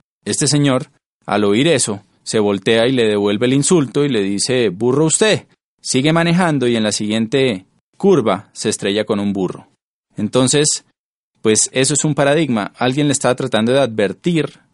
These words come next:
un peligro que le pueda salvar la vida y él, por sus ideas preconcebidas, por su experiencia, desecha esa alerta y lo toma como un insulto.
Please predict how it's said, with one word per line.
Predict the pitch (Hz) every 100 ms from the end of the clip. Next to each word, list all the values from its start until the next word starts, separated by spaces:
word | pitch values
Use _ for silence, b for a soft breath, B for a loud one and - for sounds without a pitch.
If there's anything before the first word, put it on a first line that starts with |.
| _
un | 113
peligro | 110 135 170 165 117 98 - _
que | 104
le | 98
pueda | 101 104
salvar | 135 131 143
la | 143
vida | 151 110 104 - _
y | - 127
él, | 127
por | - 110
sus | - - 202 185 165
ideas | 143 131 101 92 - - _ _ _
preconcebidas, | - 135 135 143 143 147 127 120 -
por | 104
su | -
experiencia, | 123 - 135 143 120 107 110 104 b b b b
desecha | - 110 117 - 170 156 165
esa | 156 156
alerta | 147 120 - 120
y |
lo | 117 101
toma | 104 101 110
como | 104 95
un |
insulto. | 95 98 - 90 -